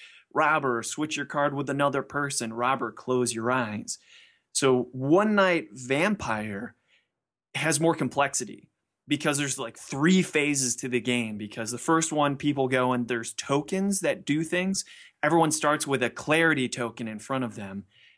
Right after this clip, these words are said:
and the clarity token doesn't do anything. It's just that everyone has to have a token in front of them. And then vampires wake up, and one of the vampires gets to choose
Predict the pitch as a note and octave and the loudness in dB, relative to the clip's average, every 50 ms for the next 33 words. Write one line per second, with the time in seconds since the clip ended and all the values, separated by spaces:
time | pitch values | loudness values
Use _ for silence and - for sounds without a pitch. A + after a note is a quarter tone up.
0 | _ _ - B2 A#2+ A#2 A#2+ - E3+ F#3 F#3+ F3 D3+ B2+ - C3+ B2 A#2+ - A#2 | _ _ -4 -2 -2 -2 0 2 2 4 4 4 2 2 0 -2 -2 -2 -2 -6
1 | A2+ A2 - D3+ D3+ C3 D3 D3+ A2 B2+ A#2 A#2+ A#2+ B2+ C3 A#2 E2+ - F#2+ F#2+ | -6 -2 2 2 2 2 0 -2 -2 -4 -2 -2 -2 -2 -4 -6 -8 -12 -14 -16
2 | F#2+ G#2+ B2 - C#3 C3+ - C3+ A#2+ - - C#3+ C#3+ C#3+ C#3+ C3+ B2+ A2+ C3 C3 | -14 -12 -8 -6 -6 -4 -2 -4 -4 -2 0 0 2 2 2 0 0 0 -2 -2
3 | B2 - - B2+ A#2+ A#2 A2+ - - C#3 C3 C3 - B2+ A#2 G#2 G2+ - - C3 | -2 -2 -2 -4 -4 -4 -6 -6 -2 -2 -2 -2 -2 -4 -4 -4 -6 -6 -4 -2
4 | B2 C3 C3+ D3+ E3 E3+ F3+ - _ _ _ - - _ _ _ _ _ _ _ | -2 -2 -2 -2 -4 -4 -6 -10 _ _ _ -20 -20 _ _ _ _ _ _ _
5 | _ _ - C#3 C#3+ C#3 D3+ D3+ D3+ D3 C#3+ C#3 B2 A#2 C#3+ C#3+ D3+ D3 D3 D3 | _ _ -2 -2 0 2 4 4 4 4 2 0 0 0 2 2 2 0 0 2
6 | D3+ D3+ D3+ C#3+ C#3+ D3 C#3+ D3 D3 - D3+ D#3 D#3 D#3 - - _ _ _ _ | 2 2 2 0 0 -2 -2 -2 -2 -2 -2 -2 -2 -4 -8 -18 _ _ _ _
7 | _ _ - B2+ B2 C3 D3+ D#3 C#3+ C3+ A2 C3+ C3 C3+ C#3 C3+ - C#3+ C#3+ D3 | _ _ -6 -4 0 0 0 2 0 0 0 2 2 2 0 -2 -2 -2 0 0
8 | C#3+ C#3+ B2 B2+ C3+ C3+ C3 - - B2+ - - - C#3+ D3 D3 D3 C#3+ C3+ | 0 -2 -4 -4 -4 -4 -6 -4 -6 -6 -4 -4 -2 0 2 2 2 0 0